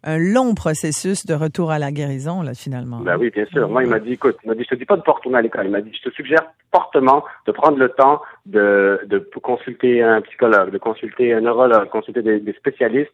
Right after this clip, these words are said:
Speaker 2: qui
Speaker 1: Ouais.
Speaker 2: vont vraiment t'aider à guérir. Et parce qu'à un moment donné, si tu retournes à l'école, puis que rendu à la mi-session, tu dois abandonner parce que t'es plus capable de, de, de gérer, euh, ton stress, ton temps,
Speaker 1: Parce que
Speaker 2: tes,
Speaker 1: ça
Speaker 2: tes
Speaker 1: fait trop.
Speaker 2: émotions.
Speaker 1: Ouais.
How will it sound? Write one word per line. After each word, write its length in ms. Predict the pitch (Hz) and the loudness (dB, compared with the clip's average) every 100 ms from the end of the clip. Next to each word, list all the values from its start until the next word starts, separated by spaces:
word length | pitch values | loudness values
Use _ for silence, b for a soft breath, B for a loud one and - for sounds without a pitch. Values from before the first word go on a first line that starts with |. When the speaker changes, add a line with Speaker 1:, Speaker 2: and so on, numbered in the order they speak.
| B B 180 | B B -12
Speaker 2:
qui 80 | |
Speaker 1:
Ouais. 60 | 160 | -4
Speaker 2:
vont 160 | 104 101 | -2 0
vraiment 320 | 110 123 131 | 2 4 2
t'aider 280 | 120 113 120 | 2 0 0
à 80 | |
guérir. 400 | 107 107 101 139 | 2 0 0 0
Et 60 | 104 | -2
parce 160 | 95 - | -6 -4
qu'à 100 | 104 | -2
un 160 | 90 | -2
moment 120 | 98 107 | -2 -2
donné, 160 | 117 | -4
si 80 | 113 | -4
tu 80 | 113 | -10
retournes 260 | - 127 | -4 0
à 40 | 113 | 0
l'école, 340 | 104 135 139 B B | 2 4 2 B B
puis 80 | - | -8
que 80 | 113 | -2
rendu 280 | 104 107 117 | 0 2 4
à 40 | |
la 80 | 117 | 4
mi-session, 500 | 113 117 110 - 123 - | 2 -2 -8 -6 -6 -2
tu 40 | |
dois 100 | 107 | 2
abandonner 440 | 104 107 107 107 123 | 2 2 0 0 0
parce 140 | 98 | -2
que 60 | - | -8
t'es 100 | 101 | -10
plus 100 | 110 | -6
capable 320 | 104 101 104 | -2 0 0
de, 300 | 101 92 90 90 B B | 0 0 -2 -6 B B
de, 300 | 98 90 90 | -2 0 0
de 80 | 95 | -2
gérer, 560 | 95 107 101 113 117 107 | -4 -6 0 2 4 4
euh, 220 | 98 95 | 4 2
ton 160 | - 92 | 0 -8
stress, 260 | - 123 - | 0 0 2
ton 140 | 104 | -4
temps, 320 | - 120 120 120 B | 0 4 4 2 B
Speaker 1:
Parce 140 | 185 | -6
que 60 | 202 | -2
Speaker 2:
tes, 100 | 190 | 0
Speaker 1:
ça 80 | 190 | 0
Speaker 2:
tes 100 | 156 | -2
Speaker 1:
fait 40 | |
trop. 140 | - - | -2 -2
Speaker 2:
émotions. 420 | - - 127 143 | -2 2 2 0
Speaker 1:
Ouais. 200 | 156 147 | -4 -10